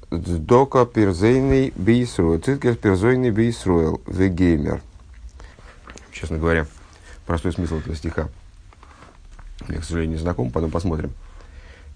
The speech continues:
А, значит, дз-, сдока разбрасывания в Израиле. Сдоку ра-, м, с-, р-, р-, рассеивания в Израиле, что-нибудь в этом духе. А, а толкование, наоборот,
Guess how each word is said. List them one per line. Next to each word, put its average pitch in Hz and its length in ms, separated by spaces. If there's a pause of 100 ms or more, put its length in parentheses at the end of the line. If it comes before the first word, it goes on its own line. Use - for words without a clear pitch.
А, 85 640 (1080)
значит, 87 420 (840)
дз-, 85 400
сдока 95 560
разбрасывания 98 960
в 85 140
Израиле. - 460 (160)
Сдоку 104 400
ра-, 87 180
м, 82 420
с-, - 340
р-, - 460 (100)
р-, - 180
рассеивания 87 800
в 87 80
Израиле, 87 300
что-нибудь 80 260
в 85 40
этом 85 200
духе. 85 240 (800)
А, 85 600 (120)
а 80 240 (120)
толкование, 95 480
наоборот, 85 400